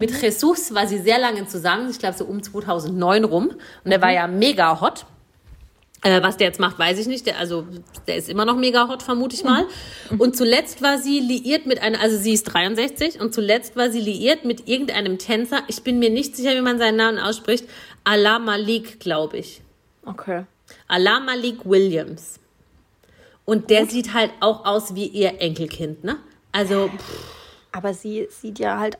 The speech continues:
Speaker 2: auch inzwischen aus wie
Speaker 1: Ja,
Speaker 2: eine Sexpuppe.
Speaker 1: das ist, das ist das gleiche Schrittblitzniveau, wo sich Heidi Klum hinbewegt, finde ich.
Speaker 2: Ja, aber also mehr.
Speaker 1: Madonna ist noch mal schlimmer,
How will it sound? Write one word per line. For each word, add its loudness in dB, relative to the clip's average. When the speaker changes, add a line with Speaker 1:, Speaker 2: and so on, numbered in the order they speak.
Speaker 2:
auch 0
inzwischen -10
aus -6
wie -12
Speaker 1:
Ja, 4
Speaker 2:
eine -2
Sexpuppe. -2
Speaker 1:
das 2
ist, 0
das -2
ist -8
das -4
gleiche 0
Schrittblitzniveau, -2
wo -2
sich -4
Heidi -2
Klum -2
hinbewegt, -2
finde -6
ich. -12
Speaker 2:
Ja, 2
aber 2
also -2
mehr. 0
Speaker 1:
Madonna 2
ist -6
noch -4
mal 2
schlimmer, 0